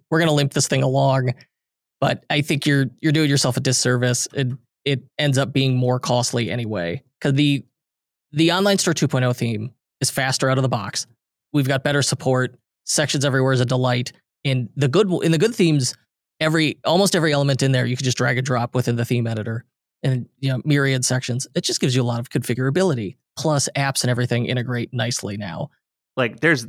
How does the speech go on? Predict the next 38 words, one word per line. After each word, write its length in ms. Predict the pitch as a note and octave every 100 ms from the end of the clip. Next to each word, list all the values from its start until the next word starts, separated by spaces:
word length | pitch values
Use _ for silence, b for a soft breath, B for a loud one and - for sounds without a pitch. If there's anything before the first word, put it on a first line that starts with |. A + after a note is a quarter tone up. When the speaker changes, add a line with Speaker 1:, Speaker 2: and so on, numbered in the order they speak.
| - _ _ _
Speaker 2:
all 200 | C3 E3
that 140 | E3+ -
awesome 380 | B2+ C3+ - C#3+
stuff 480 | - B2+ A2+ A2+ - -
about 260 | A2+ G#2+
getting 220 | G#2 A2+
on 120 | A2 G#2
a 60 |
two 180 | F#2 A2
point 240 | - G2
oh, 200 | A2+ C#3
but 100 | G2
there's 160 | G#2 A2
also, 260 | B2+ B2 C3
like, 300 | A2+ G2+ - - _ _ _ _
all 160 | A#2 C3+
the 120 | A#2+
stuff 340 | - C#3+ C3
you're 120 | B2+ A2
leaving 260 | A#2 A2+
behind 680 | G2+ F#2+ B2 C3+ A#2+ A2 - -
on 400 | A2+ A2 G#2+ - _
usually 460 | - F3 F#3 C#3+ A#2+
this 260 | A2 A2 A2
legacy 400 | G#2+ A2 A2 G#2+
one 220 | G2+ G#2
point 220 | - G2+
oh 100 | G2
theme. 400 | - G3 F#2+ F#3 - b _ _ -
They've 100 | C3
been 160 | D3
on 180 | C#3+ C3+
it 20 |
for 120 | A#2 A#2
three 220 | A#2 A#2+
or 80 | A2+
four 240 | - G2+
years, 560 | G#2+ F3+ F3+ E3+ D#3+